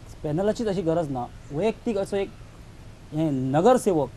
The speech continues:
जो स्वता लोकांसाठी कितें तरी करतलो, सामान्य लोकांपर्यंत पावतलो, कितें तरी कोणाचें काम कितें आशिल्लें, बारीक पासून आयज लोक, कामासाठी लोकांक फावटी मारच्यो पडटात, त्यो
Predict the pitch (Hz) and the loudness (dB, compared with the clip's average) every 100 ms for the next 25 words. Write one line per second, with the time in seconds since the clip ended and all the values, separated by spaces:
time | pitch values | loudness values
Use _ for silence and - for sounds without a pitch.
0 | - - - 160 196 170 160 220 185 160 | -14 -18 -8 -4 -2 -2 2 4 4 2
1 | 190 180 190 160 156 160 143 127 120 107 | 0 -2 -4 -4 -2 -2 -4 -6 -8 -10
2 | - - - - 123 135 180 214 220 190 | -14 -18 -18 -8 -2 4 4 4 0 0
3 | 170 185 185 190 165 156 147 151 127 104 | 2 0 0 0 4 4 4 4 0 -4
4 | - - - - - - - - - 208 | -10 -16 -16 -16 -16 -16 -16 -14 -6 -2
5 | 208 208 202 196 220 220 196 185 180 180 | 0 2 4 4 4 4 6 4 4 2
6 | 160 151 151 123 - - - - - 139 | 2 2 -2 -2 -6 -12 -16 -16 -2 4
7 | 185 240 233 220 208 190 175 165 170 175 | 6 6 2 2 2 0 -4 0 2 4
8 | 165 160 151 160 185 180 185 180 170 180 | 8 8 8 6 6 4 4 4 4 4
9 | 170 156 135 147 196 160 156 127 - 110 | 4 0 0 4 4 4 2 -4 -6 -10
10 | 101 - - - - - - - - 220 | -10 -14 -14 -14 -14 -16 -16 -14 4 10
11 | 233 | 10